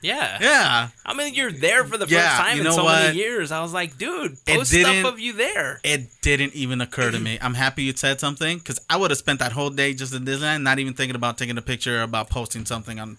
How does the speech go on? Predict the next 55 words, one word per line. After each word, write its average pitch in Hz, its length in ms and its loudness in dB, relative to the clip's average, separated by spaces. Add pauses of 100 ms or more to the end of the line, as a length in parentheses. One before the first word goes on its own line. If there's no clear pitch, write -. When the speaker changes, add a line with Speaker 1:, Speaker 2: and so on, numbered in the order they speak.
Speaker 2:
Pocketeers. 104 720 -10
Speaker 1:
Which, 190 240 0
by 175 140 0
the 160 100 -4
way, 123 480 0
would 147 220 -4
have 143 80 -4
been 135 160 -2
okay 120 400 -4
because, 117 720 -8
like 120 140 -8
I 110 40 -8
said, 113 300 -2
it 120 80 -4
was 123 180 -2
your 120 80 -8
first 123 240 -8
time 117 200 -8
there 120 180 -4
in 131 80 -8
so 139 180 -8
long. 143 380 -6
Speaker 2:
Yeah. 120 160 2
Speaker 1:
I - 20 0
wanted 170 300 -4
you 160 80 -8
to 147 160 -6
enjoy 120 320 -4
the 107 100 -14
day. 104 240 -14
I 123 140 -4
didn't 185 160 0
Speaker 2:
Right. 110 100 -2
Speaker 1:
want 151 200 -6
you - 80 -14
to 135 100 -8
waste 120 340 -8
your 117 100 -10
time 120 460 -10 (460)
just - 360 -4
thinking 131 280 -2
about 113 280 -4
what 117 160 -4
should 120 140 -4
I 107 80 0
post 101 340 -6
next. - 380 -12
Speaker 2:
Yeah. 113 200 -2 (240)
Speaker 1:
So - 40 -14 (420)
I'm 156 140 0
glad 165 240 -2
that 185 140 -8
you 139 80 -10
posted 143 440 -8
stuff, 196 400 -8